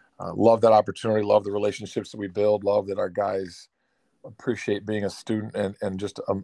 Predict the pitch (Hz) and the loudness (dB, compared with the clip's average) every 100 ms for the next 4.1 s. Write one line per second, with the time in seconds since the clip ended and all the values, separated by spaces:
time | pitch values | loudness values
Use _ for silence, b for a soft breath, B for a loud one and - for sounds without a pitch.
0 | - 98 107 101 - 101 - 104 101 92 | 0 4 4 4 2 -2 2 4 4 2
1 | 92 90 95 - 85 85 85 - 92 - | -6 -8 -10 -10 -10 -8 -10 -14 -20 -10
2 | - 82 _ - 95 92 92 - - - | -8 -8 _ -20 -12 -12 -12 -16 -20 -20
3 | - - - - 92 87 90 90 92 95 | -20 -20 -6 -2 -2 -2 -6 -8 -8 -8